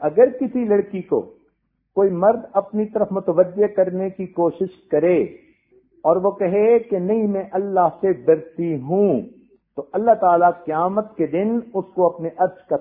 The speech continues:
سایہ عطا فرمائیں گے۔ تو آپ نو کہہ کر اللہ تعالیٰ کے عرش کے سائے کی مستحق بن جایا کریں۔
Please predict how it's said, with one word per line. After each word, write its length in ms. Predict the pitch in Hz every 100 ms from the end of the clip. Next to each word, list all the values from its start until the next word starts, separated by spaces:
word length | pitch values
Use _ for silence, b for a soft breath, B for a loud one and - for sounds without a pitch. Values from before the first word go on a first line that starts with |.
| -
سایہ 300 | 160 170 165 143
عطا 300 | 139 139 135
فرمائیں 560 | 135 123 120 117 113
گے۔ 180 | 120 101 - - _ _ _ _ _ _ _ _ -
تو 80 | -
آپ 420 | 160 190 220 214
نو 540 | 175 143 143 185 254
کہہ 340 | 269 214 160 -
کر 200 | 175 285 - - _ _ _ _ _ -
اللہ 220 | 208 220 202
تعالیٰ 280 | 185 196 220 220
کے 80 |
عرش 340 | 180 220 208 -
کے 80 | 208 -
سائے 260 | 180 202
کی 180 | 220 277
مستحق 640 | 233 220 - 196 - 285
بن 220 | 294 254 220
جایا 280 | 185 170
کریں۔ 260 | 151 131